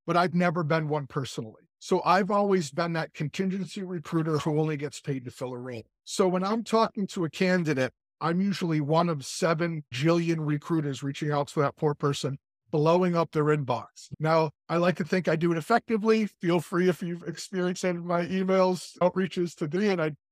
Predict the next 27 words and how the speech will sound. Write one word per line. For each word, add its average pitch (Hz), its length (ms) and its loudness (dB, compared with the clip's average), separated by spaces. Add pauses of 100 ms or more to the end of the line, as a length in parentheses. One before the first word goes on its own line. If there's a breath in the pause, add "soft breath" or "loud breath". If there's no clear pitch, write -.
be 170 80 -4
happy 170 300 0
to 160 100 -2
take 175 200 -2
that 156 220 -4
feedback, 208 420 0 (280)
but 190 240 4
understand 208 680 2
that 165 160 4 (320)
very 214 280 2
often 202 400 2
when 170 100 -4
I'm 170 180 0
speaking 180 520 -10
to 170 160 -4
a 156 60 -8
candidate, 170 600 0 (160)
they, 185 320 4 (120)
they're 196 260 2
suffering 190 480 -4
from 170 200 -4
a 160 40 -2
little 170 200 4
bit 156 140 0
of 147 80 -4
recruiter 151 460 -2
fatigue. 113 460 -10